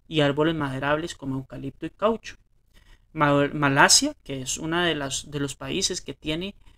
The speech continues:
selva tropical de las islas de, de Borneo, es la que tiene el mayor índice de deforestación del planeta. Y aquí hay especies únicas como el orangután, que cada vez,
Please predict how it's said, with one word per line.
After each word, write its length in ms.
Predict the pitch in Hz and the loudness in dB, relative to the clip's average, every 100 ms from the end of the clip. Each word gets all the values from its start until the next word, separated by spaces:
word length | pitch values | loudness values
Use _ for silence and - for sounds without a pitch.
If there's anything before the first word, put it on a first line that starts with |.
| _ - | _ -18
selva 380 | - 156 143 156 | -4 0 0 -2
tropical 460 | - - - 165 151 | -6 -8 0 0 2
de 80 | |
las 160 | 139 135 | -2 -4
islas 200 | 139 151 | -2 0
de, 340 | 160 147 139 147 | 0 0 -4 -4
de 120 | 147 | -2
Borneo, 440 | 139 135 160 202 _ | -2 -2 -6 -6 _
es 320 | 151 - - _ | -2 -2 -4 _
la 80 | 147 | -12
que 140 | - 143 | -10 -10
tiene 240 | 147 143 | -6 -4
el 80 | 131 | -4
mayor 420 | 131 127 180 202 | -6 -2 -2 -2
índice 400 | 196 208 208 - | -4 -2 -2 -4
de 80 | 175 | -4
deforestación 600 | 147 - 139 - 135 196 | -6 -10 -12 -12 -10 -8
del 120 | 165 | -10
planeta. 500 | - - - - - - _ - - - | -12 -12 -12 -16 -20 -20 _ -20 -20 -14
Y 100 | 156 | 0
aquí 240 | 147 135 156 | 0 2 4
hay 140 | 170 | 6
especies 460 | 185 - 160 170 196 | 4 -2 -2 0 0
únicas 400 | 208 208 202 - | -2 -2 -4 -6
como 180 | 156 143 | -4 0
el 80 | |
orangután, 680 | 147 175 185 190 - 185 226 - - - - | 0 -2 -4 -4 0 0 0 -8 -12 -12 -6
que 160 | 143 - | -6 -4
cada 440 | - 165 185 196 | 2 4 4 2
vez, 460 | 165 156 - - | 0 0 -2 -4